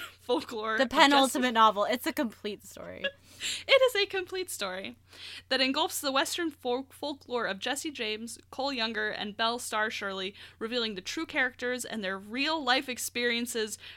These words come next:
Speaker 1: from Carthage, Missouri to Texas that made them legends.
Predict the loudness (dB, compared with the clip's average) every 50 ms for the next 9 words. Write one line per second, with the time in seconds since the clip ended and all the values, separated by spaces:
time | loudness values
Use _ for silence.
0 | -10 -6 -6 -6 -6 -4 0 2 2 2 2 -2 -6 -6 -4 -2 -2 -2 -2 -2
1 | -2 -2 0 0 0 -2 -4 -6 -8 -8 -2 0 0 0 0 -2 -4 -4 -4 -4
2 | -6 -6 -6 -8 -6 -6 -4 -2 -2 -2 -2 -2 -2 -2 -2 -2 -4 -2 0 0
3 | 0 2 0 0 0 0 0 0 0 0 0 -2 -2 -4